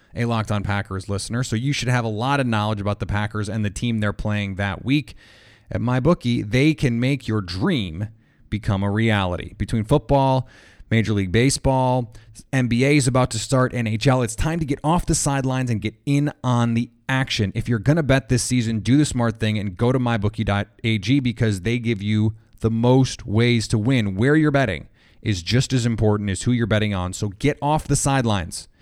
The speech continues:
if you really want to support your team this season, throw some money down on them. And right now, MyBookie will double the first deposit for my listeners. Go to my bookie dot a g,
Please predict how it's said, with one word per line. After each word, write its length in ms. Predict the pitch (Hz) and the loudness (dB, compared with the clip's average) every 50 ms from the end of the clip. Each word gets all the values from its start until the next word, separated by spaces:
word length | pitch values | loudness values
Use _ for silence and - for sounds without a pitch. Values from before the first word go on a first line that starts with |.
| _ _ _ - | _ _ _ -12
if 140 | - 104 - | -10 -4 -2
you 80 | 131 131 | 0 2
really 240 | 123 139 147 165 | 4 4 4 6
want 200 | 165 151 147 147 | 4 4 2 0
to 40 | 143 | 0
support 340 | - - 131 107 131 131 110 | 0 0 0 2 2 2 2
your 100 | 127 123 | 0 -2
team 280 | 107 - 120 117 110 110 | -2 -2 -2 0 0 0
this 160 | 110 104 - | 0 0 0
season, 400 | - 113 107 95 101 98 98 98 - _ _ _ _ | -2 -2 -2 -2 -2 -4 -6 -8 -12 _ _ _ _
throw 320 | _ - 120 120 120 120 117 | _ -4 0 0 2 2 2
some 400 | 110 - - 117 113 110 110 110 | 0 -2 -2 -2 -2 0 0 0
money 340 | 117 123 131 135 135 135 127 | 2 2 2 2 0 0 0
down 480 | 110 - 117 117 117 113 113 113 113 - | 0 0 0 2 2 0 0 -2 -2 -2
on 200 | - 117 117 117 | -2 0 0 2
them. 120 | 113 107 110 | 0 0 0
And 180 | 107 101 98 | -2 -2 -2
right 260 | 98 117 127 139 - - | 0 0 2 0 0 -2
now, 280 | 131 123 117 113 113 | -2 -2 -2 -2 -2
MyBookie 500 | 110 107 107 113 110 110 113 107 - 107 | 0 0 -2 0 0 0 0 0 0 -2
will 140 | 107 107 104 | -2 -2 -2
double 640 | 92 85 90 139 139 127 104 104 92 90 95 - - _ _ _ _ _ - - - | -4 -2 2 2 2 2 2 0 -2 -2 -4 -6 -8 _ _ _ _ _ -16 -12 -10
the 60 | - | -8
first 320 | - - 117 113 110 - | -4 0 0 0 0 -2
deposit 640 | - 110 - - - 110 107 95 85 95 87 - - _ _ _ _ - | -4 -4 -2 -2 0 0 0 0 0 -2 -4 -4 -8 _ _ _ _ -10
for 160 | - - 113 | -4 -2 0
my 200 | 107 101 98 98 | 0 2 2 2
listeners. 460 | 98 92 90 87 - - 80 82 - | 2 0 -2 -4 -4 -6 -8 -6 -4
Go 120 | - 107 107 | 0 0 0
to 60 | 107 | 2
my 160 | 107 113 120 | 2 0 0
bookie 280 | 127 127 131 - - 123 | 0 -2 -2 -2 -2 0
dot 200 | 113 107 107 104 | 0 2 2 2
a 80 | 107 | 0
g, 320 | 101 90 87 76 - - | -2 -2 -4 -8 -8 -8